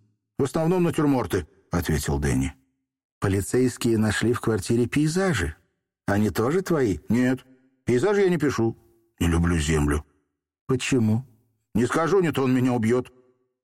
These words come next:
"Кто тебя убьёт?" Джуди сама удивилась, что задаёт столько вопросов. Ведь она во всё это не верила и не собиралась попадаться на удочку, но всё же его блестящая игра, за которую она это принимала,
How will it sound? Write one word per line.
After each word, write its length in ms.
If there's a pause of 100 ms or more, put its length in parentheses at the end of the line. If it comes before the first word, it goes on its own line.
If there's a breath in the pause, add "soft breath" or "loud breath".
(160)
"Кто 400
тебя 340
убьёт?" 460 (720)
Джуди 320
сама 500
удивилась, 760 (300)
что 280
задаёт 540
столько 680
вопросов. 920 (200)
Ведь 220
она 220
во 120
всё 200
это 180
не 160
верила 480
и 60
не 100
собиралась 520
попадаться 580
на 140
удочку, 420
но 140
всё 260
же 120
его 240
блестящая 1160
игра, 640 (340)
за 160
которую 460
она 180
это 160
принимала, 640